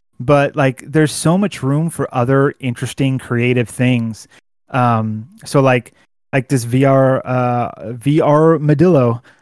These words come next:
um, with their, uh, with their game Stress Out, like, that's a, um, it's, like, this cool little concept that they're kind of building out in this game. And I've seen a lot of stuff, um,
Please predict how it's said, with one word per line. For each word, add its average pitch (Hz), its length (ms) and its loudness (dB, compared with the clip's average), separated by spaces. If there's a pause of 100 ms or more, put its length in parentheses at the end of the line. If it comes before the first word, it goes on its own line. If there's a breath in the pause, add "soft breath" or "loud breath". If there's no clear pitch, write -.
(120)
um, 131 280 0
with 127 160 -4
their, 127 380 0
uh, 123 260 -4
with 127 140 -8
their 127 100 -2
game 123 240 -4
Stress - 340 -6
Out, 151 300 2
like, 117 260 -4
that's 123 300 0
a, 143 140 0
um, 131 120 2
it's, 139 200 2
like, 123 100 -2
this 127 140 -4
cool 175 320 2
little 151 200 2
concept 143 640 -2
that 120 80 -6
they're 123 200 0
kind 131 300 -4
of 107 160 -2
building 131 320 2
out 123 200 2
in 123 100 -2
this 113 220 -4
game. 131 400 -2 (340 loud breath)
And 156 120 0
I've 196 100 0
seen 269 180 0
a 190 80 2
lot 139 180 2
of 208 80 -2
stuff, 127 360 -2
um, 117 360 -4